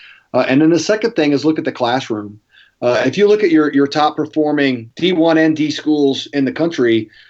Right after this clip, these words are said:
uh, they've got a collective G P A that is, is higher than your poor, poorer performing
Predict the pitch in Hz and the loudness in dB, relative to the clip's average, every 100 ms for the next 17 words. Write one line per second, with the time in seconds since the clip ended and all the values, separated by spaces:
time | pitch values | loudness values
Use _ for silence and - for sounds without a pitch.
0 | _ - 127 127 147 160 170 143 - 139 | _ -4 0 2 2 0 0 -2 -6 -4
1 | 127 147 151 139 113 151 156 131 127 135 | 0 0 0 -2 -2 -4 -4 -2 0 2
2 | 117 110 110 - _ - 127 123 117 - | 0 -2 -6 -20 _ -6 -2 0 -2 -6
3 | - 113 - - 139 151 135 120 113 _ | -10 -10 -8 -6 -2 2 2 -2 -6 _
4 | _ - 131 131 123 - 143 143 131 - | _ -6 -2 0 -2 -4 -2 0 0 -4
5 | 110 - 165 175 165 156 139 131 135 127 | -20 -6 0 2 2 2 -2 -4 -4 -2
6 | 120 117 110 | -2 -2 -4